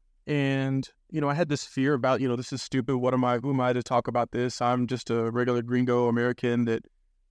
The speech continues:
you know, yerba mate is not where I come from and all that stuff, that who am I to talk about this stuff? But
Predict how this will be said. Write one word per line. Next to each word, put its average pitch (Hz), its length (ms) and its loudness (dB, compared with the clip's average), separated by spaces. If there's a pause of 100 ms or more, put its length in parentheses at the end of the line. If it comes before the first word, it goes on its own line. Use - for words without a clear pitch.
(100)
you 120 80 -2
know, 117 100 2
yerba 123 240 2
mate 120 220 2
is 120 140 -2
not 120 200 -2 (220)
where 120 180 0
I 120 60 0
come 123 260 0
from 120 520 0
and 107 380 -4
all 123 120 -2
that 117 140 2
stuff, 117 400 -2
that 117 200 -2 (540)
who 139 80 0
am 131 80 4
I 120 100 4
to 117 80 2
talk 185 220 2
about - 220 -2
this - 120 -8
stuff? 113 240 -2 (100)
But 117 200 -2